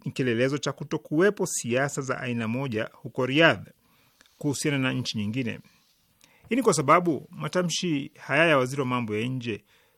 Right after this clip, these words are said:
wa ufalme wa Saudia yanapinga yale ya bin Salman na, uh, kuyakadhibisha,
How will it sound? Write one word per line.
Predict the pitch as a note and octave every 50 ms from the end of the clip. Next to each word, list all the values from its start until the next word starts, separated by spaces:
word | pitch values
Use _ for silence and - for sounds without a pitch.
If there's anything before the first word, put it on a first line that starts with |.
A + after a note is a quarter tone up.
| _ _
wa | C3 A#2+
ufalme | A2 - C#3+ C#3+ C3 A#2+
wa | A2+ G#2+
Saudia | - A2+ G#2+ A2 B2+ C3+ A#2+ G2+ G#2+ B2
yanapinga | - C3 C#3+ D#3 D3+ - G3+ G3+ F#3 E3 D3+
yale | C#3+ C3+ C#3 D3+ D3 C#3 B2+ C3
ya | A#2+ A#2
bin | A#2 A#2+ B2 B2
Salman | A#2+ - B2+ B2+ B2 A#2+ B2+ C#3+ D3 C#3 A2 G2 - _ _ _ _ _ _ _ _ _ _ _ _ -
na, | G#2+ G2+ G2 G2+ A2 B2 C3 C3+ C3 B2 B2 B2 A#2+ _ _ _ _ - - - - _ -
uh, | - A#2 A#2 A#2 A2+ -
kuyakadhibisha, | _ - - C#3 C3 B2+ B2+ B2+ B2 A#2+ A#2 A#2 - - - - - - C3 B2 A#2 A#2+ B2 B2+ C3+ D3+ - - - - - B2+ B2 B2+ C3+ D#3 E3+ F3 D3 - - C3 G#2+ G2 -